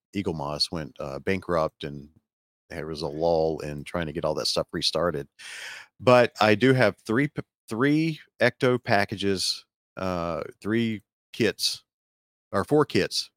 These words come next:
sitting behind Jess right now that I, I put there the other day just so I can sit on the floor and put 'em together. Uh, I'm actually two,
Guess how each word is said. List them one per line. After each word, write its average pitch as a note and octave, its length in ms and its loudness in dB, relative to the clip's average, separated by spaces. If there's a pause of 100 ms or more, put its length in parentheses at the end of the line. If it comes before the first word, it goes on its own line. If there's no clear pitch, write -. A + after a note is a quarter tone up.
sitting G#2+ 320 -2
behind E2+ 340 -4
Jess E2+ 280 -2
right E2 200 -2
now D#2+ 260 -6
that D2+ 220 -6 (160)
I, D#2 260 -8
I F2 80 -4
put G#2 260 -2
there E2+ 240 -2
the E2 120 -4
other D#2+ 160 -6
day D#2 380 -6 (540)
just A2 180 4
so A#2 60 6
I F#2+ 60 4
can F#2 120 -6
sit F2+ 180 -2
on D2+ 60 -16
the D#2+ 80 -10
floor F2+ 260 -4
and D2 140 -10
put F2+ 100 -2
'em D#2+ 80 -6
together. D2 460 -6 (600)
Uh, F#2+ 260 4
I'm G2 160 2
actually B2 600 2 (180)
two, C#3 880 0